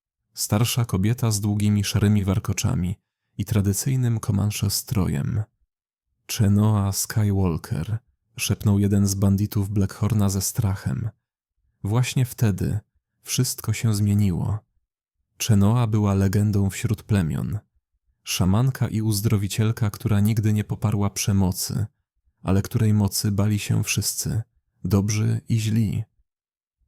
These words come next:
"Wicasa Blackhorn", powiedziała jej stary głos, ale niosący autorytet tysiąca lat.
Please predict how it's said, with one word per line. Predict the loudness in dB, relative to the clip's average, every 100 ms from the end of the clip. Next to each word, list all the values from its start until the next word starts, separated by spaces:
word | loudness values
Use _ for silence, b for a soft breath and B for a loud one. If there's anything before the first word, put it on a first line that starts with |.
| -4
"Wicasa | 0 0 0 -2 0 -2
Blackhorn", | 2 0 0 -2 -2 0 -2 -2 -4 _
powiedziała | -2 0 2 2 4
jej | 2
stary | 0 0 0 2
głos, | 0 -2 -4 -6 -10 _ _ _ _
ale | 0 4
niosący | 4 2 0 0 -2
autorytet | -2 0 2 0 -2 -6
tysiąca | -6 -2 -2 0 -2
lat. | -2 -4 -8 -12